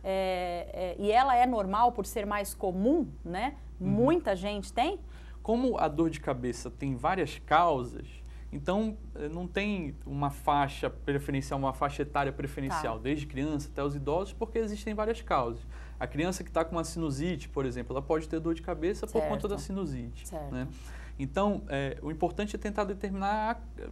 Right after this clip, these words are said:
Speaker 2: saber a causa,
Speaker 1: Uhum.
Speaker 2: né? É, muitas das vezes é por um quadro de infecção de veia superior, o paciente tá gripado, tá com uma infecção
Speaker 1: Uhum.
Speaker 2: do seio da face, né?
Speaker 1: Uhum.
Speaker 2: É, mas não tem uma preferência, assim, de faixa etária, não tem uma
Speaker 1: Uhum.
Speaker 2: predileção. A enxaqueca, um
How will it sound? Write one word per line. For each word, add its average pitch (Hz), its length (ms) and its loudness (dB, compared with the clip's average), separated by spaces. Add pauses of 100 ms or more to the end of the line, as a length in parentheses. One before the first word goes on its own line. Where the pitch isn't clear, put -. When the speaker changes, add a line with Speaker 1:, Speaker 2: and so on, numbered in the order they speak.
Speaker 2:
saber 196 280 2
a 254 60 2
causa, 139 540 2
Speaker 1:
Uhum. 180 120 -4
Speaker 2:
né? 151 580 -4
É, 127 60 -6
muitas 156 280 -4
das 175 160 2
vezes 175 240 2
é 208 80 2
por 208 160 -2
um 196 80 -2
quadro 180 300 2
de 160 80 -6
infecção 165 460 -4
de 156 100 -6
veia 147 280 0
superior, 135 600 -2
o 117 80 -8 (220)
paciente 135 320 -6
tá 123 100 -4
gripado, 127 680 -2
tá 127 180 -4
com 180 60 -8
uma 123 100 -6
infecção 143 400 -4
Speaker 1:
Uhum. 123 60 -6
Speaker 2:
do 123 40 -12
seio 120 240 -8
da 123 80 -8
face, 139 600 -6 (100)
né? 135 120 -6
Speaker 1:
Uhum. 160 460 -6 (220)
Speaker 2:
É, 131 260 2
mas 143 220 2
não 175 80 0
tem 185 140 0
uma 190 100 4
preferência, 139 840 2
assim, 131 200 -6
de 120 120 -6
faixa 135 420 0
etária, 117 580 -2
não 117 140 -10
tem 180 100 -6
uma 135 100 0
Speaker 1:
Uhum. 127 60 -4
Speaker 2:
predileção. 127 720 -2 (320)
A 120 80 -4
enxaqueca, 156 800 2 (460)
um - 80 -10